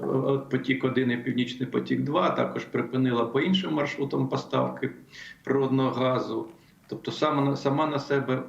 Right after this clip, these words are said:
значить, наклала ембарго. Тобто може статися так і з нафтою. Тобто це найкращий був би варіант, але не знаю, чи станеться, чи ні. Для нас більш комфортна ціна, і я вважаю, що, е,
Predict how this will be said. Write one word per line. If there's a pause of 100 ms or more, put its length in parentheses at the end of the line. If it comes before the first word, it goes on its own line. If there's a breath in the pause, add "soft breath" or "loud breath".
(320)
значить,
наклала
ембарго.
Тобто
може
статися
так
і
з
нафтою.
Тобто
це
найкращий
був
би
варіант, (400 loud breath)
але
не
знаю,
чи
станеться,
чи
ні.
Для
нас
більш
комфортна (280 loud breath)
ціна,
і
я
вважаю,
що,
е,